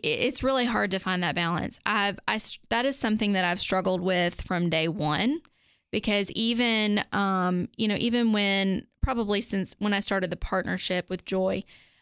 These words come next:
um, and I took on a lot of the office management responsibilities. So a lot of what I'm doing now, I was kinda doing before, but we did it differently then. Um, but I struggled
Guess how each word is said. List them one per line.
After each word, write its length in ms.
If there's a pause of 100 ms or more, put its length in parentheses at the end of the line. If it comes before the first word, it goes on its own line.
(180)
um, 520 (280)
and 400
I 200
took 260
on 140
a 60
lot 260
of 320
the 420
office 520
management 580
responsibilities. 920
So 160
a 20
lot 220
of 400
what 220
I'm 180
doing 320
now, 220
I 80
was 140
kinda 240
doing 240
before, 580 (420)
but 140
we 160
did 160
it 160 (280)
differently 540
then. 420 (400)
Um, 480
but 140
I 180
struggled 640